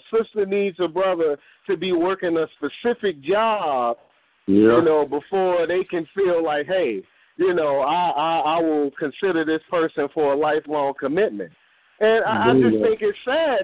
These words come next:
Speaker 1: especially if you understand the dynamics of the world that we live in, you know, and white supremacy and all that type of stuff.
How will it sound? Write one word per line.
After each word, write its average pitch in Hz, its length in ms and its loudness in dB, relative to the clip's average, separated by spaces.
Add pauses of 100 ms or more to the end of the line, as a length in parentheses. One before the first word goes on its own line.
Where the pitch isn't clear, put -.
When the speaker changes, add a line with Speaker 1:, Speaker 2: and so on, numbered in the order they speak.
Speaker 1:
especially 220 680 -6 (300)
if 220 160 2
you 262 240 2
understand 220 760 -2
the 185 60 0
dynamics 202 840 -2 (400)
of 175 340 0
the 151 100 0
world 262 440 0
that 202 140 -2
we 196 160 -4
live 190 260 0
in, 185 360 0
you 208 100 -6
know, 185 260 0
and 135 140 -2
white 196 240 0
supremacy 214 720 -2
and 170 100 0
all 196 280 2
that 269 200 -2
type 180 220 -4
of 160 160 -4
stuff. 156 280 0